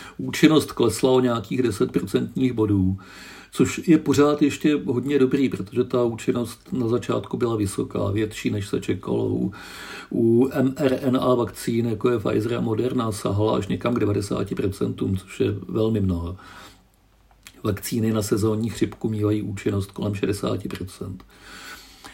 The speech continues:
Eh, čili, eh, ta delta zatím není zásadní problém. Není to příjemné z hlediska účinnosti očkování, ale není to zásadní problém. Jenomže delta nemusí být samozřejmě poslední slovo.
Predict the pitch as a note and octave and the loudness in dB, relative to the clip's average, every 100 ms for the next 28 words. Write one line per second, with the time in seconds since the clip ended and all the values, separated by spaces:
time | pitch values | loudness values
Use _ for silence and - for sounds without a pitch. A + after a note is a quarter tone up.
0 | - - - - - A#2+ G#2+ G#2+ - - | -20 -20 -20 -10 -4 -2 0 -2 -4 -20
1 | _ - - C#3 C#3+ D#3+ D#3+ D3+ C#3 - | _ -4 6 8 8 8 8 6 4 2
2 | C3+ B2+ B2 A#2 A2+ - D3 D3+ D3 F3 | 4 4 4 0 0 4 6 6 4 4
3 | D#3+ C#3 B2 B2+ D#3+ D3+ B2+ A2+ A2 A2 | 4 4 4 2 0 -2 0 0 0 -2
4 | A2+ A#2 - - - - C3 A#2+ C3 C3 | -4 -10 -18 -20 -8 4 6 6 4 4
5 | C3 B2+ G2 G2 G2+ G#2 B2+ C#3+ - - | 2 2 0 0 0 2 2 0 0 0
6 | - B2+ A#2 A#2+ A2 G#2+ - - A2+ A2+ | 0 2 2 0 0 -2 -6 -2 -2 0
7 | A2+ - A#2 - A#2+ - A#2+ A2+ - B2 | -4 -4 -2 -2 -4 -2 -2 -2 -2 -2
8 | A2+ A2 A#2+ B2 B2 C3 B2+ B2 A2+ - | -2 -2 -2 0 0 0 2 2 2 -2
9 | A2+ A2+ - G2 G2 F#2 F#2+ - - - | -2 -2 -2 -2 -2 -2 -4 -8 -14 0
10 | C3 C#3 D3 C#3+ C3 C3+ B2+ B2 B2+ A#2+ | 4 6 8 8 6 2 2 -2 -6 -6
11 | A2+ A#2 A2 A2+ A#2 A2+ - A#2 G#2+ G2+ | -4 -4 0 0 0 -2 -2 -2 -4 -4
12 | G#2 F#2 F2+ | -4 -4 -4